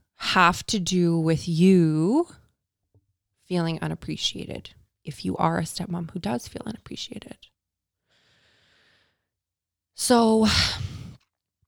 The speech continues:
one of the biggest mistakes that's, that so many, so many stepmoms are making is believing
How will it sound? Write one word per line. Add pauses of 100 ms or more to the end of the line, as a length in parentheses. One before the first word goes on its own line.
(560)
one
of
the
biggest
mistakes (340)
that's, (180)
that
so
many,
so
many
stepmoms
are
making (960)
is
believing